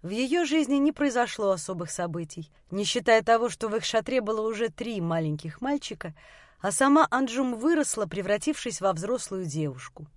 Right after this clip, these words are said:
Она давно вступила в возраст невесты, но пока к ней никто не сватался —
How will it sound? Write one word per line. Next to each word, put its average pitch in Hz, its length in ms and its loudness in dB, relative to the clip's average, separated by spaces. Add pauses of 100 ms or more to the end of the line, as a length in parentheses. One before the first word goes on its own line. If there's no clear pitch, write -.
(440)
Она 254 220 6
давно 285 300 8
вступила 262 500 2
в 226 80 -2
возраст 247 420 -2
невесты, 262 540 -2 (460)
но 226 100 -4
пока 320 220 4
к - 80 0
ней 320 120 6
никто 311 260 4
не 302 120 6
сватался — 156 680 -2